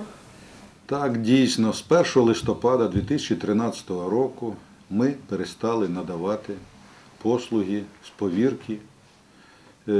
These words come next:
лічильників. Це було викликано тим, що деякі, а якщо підійти більш конкретно,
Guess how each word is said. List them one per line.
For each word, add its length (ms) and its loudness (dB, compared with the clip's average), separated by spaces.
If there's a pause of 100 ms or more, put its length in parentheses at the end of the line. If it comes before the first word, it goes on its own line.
(880)
лічильників. 720 -4 (400)
Це 340 -2
було 300 0
викликано 720 0
тим, 260 -2 (180)
що 300 -2
деякі, 640 2 (1700)
а 160 -12
якщо 360 -8
підійти 420 -6
більш 320 -4
конкретно, 640 -8